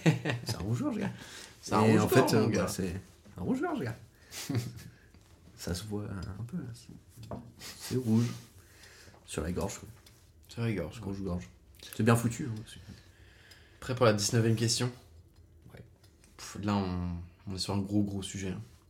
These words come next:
Speaker 1: C'est vrai, ça pique.
Speaker 2: Ouais. Non, ça pique pas. Non, c'est une question. Pff. Pff. Eh, pour toi.
Speaker 1: On a un avis des pires.
Speaker 2: Pour toi,
Speaker 1: Ouais.
Speaker 2: c'est quoi le bonheur ?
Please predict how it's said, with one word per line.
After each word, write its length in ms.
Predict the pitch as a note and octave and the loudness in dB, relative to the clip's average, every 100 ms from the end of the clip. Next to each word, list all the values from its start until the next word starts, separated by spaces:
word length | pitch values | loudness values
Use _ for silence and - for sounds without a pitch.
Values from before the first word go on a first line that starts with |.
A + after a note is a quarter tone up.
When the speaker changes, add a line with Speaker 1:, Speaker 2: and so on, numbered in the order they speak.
| _ - - | _ -20 -6
Speaker 1:
C'est 140 | - | -2
vrai, 120 | G#2+ | -2
ça 140 | - F#2+ | -2 -6
pique. 160 | - | -6
Speaker 2:
Ouais. 60 | E2+ E2 - - _ - - | -8 -10 -16 -20 _ -20 0
Non, 140 | B2 A#2+ | 4 6
ça 140 | G#2+ | 4
pique 160 | F2 - | 2 -6
pas. 200 | F#2 F2+ - | -6 -8 -4
Non, 300 | A#2+ D#3 B2+ | 4 6 6
c'est 200 | G2 - F#2+ | 2 -2 -2
une 460 | F#2 F#2 F#2 F2+ | 0 0 0 -2
question. 380 | E2+ - - A2+ F#2+ F2 | -4 -8 -6 -4 -4 -6
Pff. 440 | - - - - - - - - - - - - - - | -10 -12 -12 -16 -20 -20 -20 -20 -20 -20 -20 -20 -18 -12
Pff. 840 | - - - - - - - - - - - - | -12 -12 -14 -16 -4 -2 -2 -8 -18 -20 -20 4
Eh, 240 | A2+ A2+ A#2 - - - - - - | 8 8 6 -4 -20 -20 -20 -20 -6
pour 140 | A#2 | -4
toi. 180 | - B2+ A#2 | 4 6 8
Speaker 1:
On 60 | |
a 40 | A#2 | 10
un 140 | A#2 | 10
avis 200 | A#2 A#2 | 10 10
des 100 | A#2 | 8
pires. 240 | A2 - F2+ E2 - | 6 2 -2 -4 -6
Speaker 2:
Pour 160 | A2 - | -6 2
toi, 340 | B2+ C#3 D#3+ - A2 | 4 6 2 -4 -2
Speaker 1:
Ouais. 220 | G#2+ F3+ - - | -2 -2 -8 -14
Speaker 2:
c'est 160 | - A#2 | -8 0
quoi 140 | C3+ | 4
le 60 | A#2 | 4
bonheur ? 420 | G#2 G#2+ G2 F#2 | 6 4 2 -2